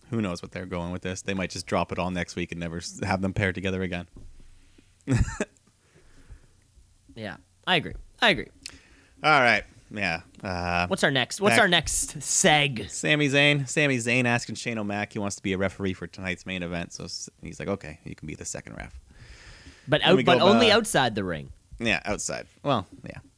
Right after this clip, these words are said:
Speaker 2: That's what. That's, those were the rules. Corey
Speaker 1: Those are the
Speaker 2: Graves
Speaker 1: rules.
Speaker 2: it told me many times.
Speaker 1: Uh, then we get the Penguin. Paul Heyman's in the ring. He does his little promo on Rollins and Lesnar, but he's not gonna tell you when.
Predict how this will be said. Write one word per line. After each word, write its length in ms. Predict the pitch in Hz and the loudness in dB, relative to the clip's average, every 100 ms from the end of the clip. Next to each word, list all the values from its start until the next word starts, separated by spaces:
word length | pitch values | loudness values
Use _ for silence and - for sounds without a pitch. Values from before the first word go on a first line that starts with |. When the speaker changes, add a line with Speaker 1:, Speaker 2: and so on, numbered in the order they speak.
| - | -4
Speaker 2:
That's 220 | 120 147 | -4 2
what. 140 | 170 | 2
That's, 240 | 156 170 - | 4 0 4
those 260 | 175 190 | 6 8
were 80 | 202 | 6
the 100 | 208 | 6
rules. 540 | 208 269 247 233 - - - | 6 8 8 6 2 -10 -16
Corey 340 | - 185 208 214 | 2 6 6 6
Speaker 1:
Those 100 | 185 | 6
are 20 | |
the 60 | 190 190 | 8 8
Speaker 2:
Graves 20 | |
Speaker 1:
rules. 420 | 185 196 175 - | 10 10 8 4
Speaker 2:
it 220 | - 139 - | -6 -8 0
told 240 | 160 160 | 2 4
me 160 | 156 151 | 4 2
many 260 | 156 190 | 2 2
times. 480 | 160 113 90 90 - - _ _ _ _ _ _ _ _ - | 0 -4 -6 -8 -14 -18 _ _ _ _ _ _ _ _ -10
Speaker 1:
Uh, 40 | 117 104 104 104 104 | -4 -2 -2 -4 -4
then 80 | |
we 60 | 101 | -4
get 220 | 101 101 | -4 -6
the 40 | - | 0
Penguin. 600 | 143 143 139 139 143 139 | 4 4 4 4 2 4
Paul 240 | 135 135 | 4 6
Heyman's 340 | 120 143 143 | 4 2 0
in 80 | 135 | 0
the 100 | 139 | 0
ring. 200 | 131 139 | 2 2
He 240 | 139 92 80 _ _ - | 0 -2 -4 _ _ -8
does 160 | 117 | -6
his 100 | 104 | -4
little 140 | 110 107 | -4 -4
promo 560 | - 120 117 113 113 113 | -2 -2 2 2 2 2
on 160 | 92 | 0
Rollins 460 | 92 107 104 107 101 | 2 2 2 -2 -4
and 80 | 90 | -4
Lesnar, 560 | 101 98 101 104 104 | -4 -4 -6 -6 -8
but 80 | 87 | -10
he's 100 | 82 | -6
not 140 | 104 | -4
gonna 100 | 123 | -2
tell 160 | 120 151 | 2 4
you 100 | 165 | 6
when. 300 | 190 226 175 | 8 6 4